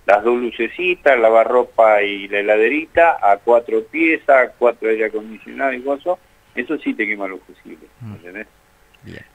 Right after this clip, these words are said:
Speaker 1: Un crecimiento demográfico muy grande en la zona y que a su vez, eh, las casas, gracias a Dios, van creciendo, uno tiene una mayor comodidad, un mayor confort y entra a comprar cosas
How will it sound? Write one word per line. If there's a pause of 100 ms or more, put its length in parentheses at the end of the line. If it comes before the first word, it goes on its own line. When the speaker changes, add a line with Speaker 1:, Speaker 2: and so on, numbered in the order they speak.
Speaker 1:
Un
crecimiento
demográfico
muy
grande
en
la
zona
y
que
a
su
vez, (600)
eh, (640)
las
casas,
gracias
a
Dios,
van
creciendo,
uno (120)
tiene
una
mayor
comodidad,
un
mayor
confort
y
entra
a
comprar
cosas